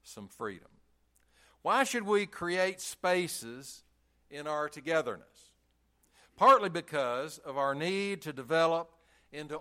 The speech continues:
all that we can be, so that we will have something of substance to bring to the relationship that we're in. We need to have something that adds to what is already there.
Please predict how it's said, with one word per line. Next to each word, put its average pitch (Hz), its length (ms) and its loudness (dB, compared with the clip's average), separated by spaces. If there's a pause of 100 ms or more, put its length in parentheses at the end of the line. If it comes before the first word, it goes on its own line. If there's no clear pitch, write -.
all 240 500 4
that 208 200 0
we 208 300 -2
can 175 300 -10
be, 147 400 -4 (640)
so 180 280 -6
that 180 160 -10
we 226 180 -4
will 220 220 0
have 175 400 -4
something 202 500 -6
of 139 180 -10
substance - 880 -2 (500)
to - 100 -10
bring 170 580 2
to 151 120 -12
the 143 100 -8
relationship 147 1000 -4
that 151 120 -4
we're 156 200 -2
in. 214 220 -12 (2000)
We 185 140 -2
need 220 300 4
to 175 120 0
have 202 320 2
something 175 480 -4
that 147 200 -2
adds 185 520 -2
to 202 360 -4 (760)
what 170 160 -10
is 151 160 -8
already 143 380 -2
there. 123 360 -2